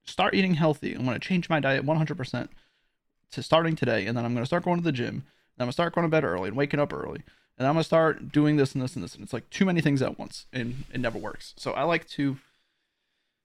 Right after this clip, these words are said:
<sighs> fix one thing at a time, one habit. And the no drinking has been working good, and it's been working with this new schedule. So now it's time for me to start implementing going back to the gym.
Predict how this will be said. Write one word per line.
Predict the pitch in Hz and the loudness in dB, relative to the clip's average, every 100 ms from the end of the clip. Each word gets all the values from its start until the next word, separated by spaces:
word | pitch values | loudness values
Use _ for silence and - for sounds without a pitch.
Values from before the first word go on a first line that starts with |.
| _ | _
<sighs> | - - - - - - _ _ | -12 -10 -10 -14 -18 -20 _ _
fix | 233 - | -4 0
one | 190 | 0
thing | 175 156 | 2 2
at | 131 | 2
a | |
time, | 95 85 - | -2 -10 -4
one | 156 175 | 2 4
habit. | 143 113 - _ - _ _ | 4 2 -4 _ -20 _ _
And | 135 131 123 | 0 2 2
the | |
no | 127 160 | 4 4
drinking | 151 156 156 151 | 4 2 2 0
has | 135 127 | -2 -2
been | 123 117 | -2 0
working | 120 123 | -2 -4
good, | 120 156 202 - _ _ _ _ _ _ _ _ _ _ - | 2 2 2 -4 _ _ _ _ _ _ _ _ _ _ -2
and | 123 | -2
it's | |
been | - 123 | 0 -2
working | 127 135 | 0 0
with | 117 | -2
this | - | -4
new | 123 | -4
schedule. | - 160 175 170 _ _ _ _ _ _ | 0 0 0 -4 _ _ _ _ _ _
So | - 135 | 2 2
now | 113 127 147 160 | 2 2 4 2
it's | - | -2
time | - 131 | -4 -2
for | 131 | 0
me | |
to | 123 | -2
start | - | -4
implementing | - 117 113 117 | -8 -8 -6 -6
going | 113 110 | -6 -6
back | 120 - | -6 -10
to | - | -16
the | - | -18
gym. | - - | -18 -20